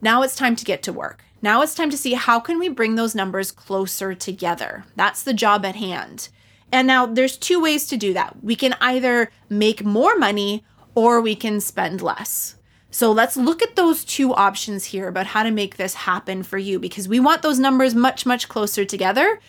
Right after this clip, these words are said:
And so how are we either going to make more money or we're gonna spend less? So let's tackle the first one, making more money.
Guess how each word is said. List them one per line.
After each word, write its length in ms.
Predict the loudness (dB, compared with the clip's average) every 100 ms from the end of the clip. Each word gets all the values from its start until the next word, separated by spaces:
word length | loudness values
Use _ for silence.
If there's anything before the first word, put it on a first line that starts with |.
| -20 -6
And 140 | -4
so 140 | -2 -2
how 220 | 2 2
are 120 | 4
we 140 | 2 0
either 320 | 0 0 -2
going 220 | -2 -4
to 120 | -4
make 240 | -4 -6 -4
more 160 | -4
money 300 | -2 0 2
or 160 | 2 2
we're 100 | 0
gonna 220 | 0 -2
spend 420 | -2 0 0 0
less? 480 | -2 -2 -4 -8 -10 -16 _ _ _ _ _ -2
So 100 | 0
let's 100 | 2
tackle 300 | 2 2 0
the 100 | -2
first 320 | -4 -4 -6
one, 240 | -8 -6
making 280 | -6 -4 -2
more 200 | -2 -2
money. 460 | -6 -8 -12 -16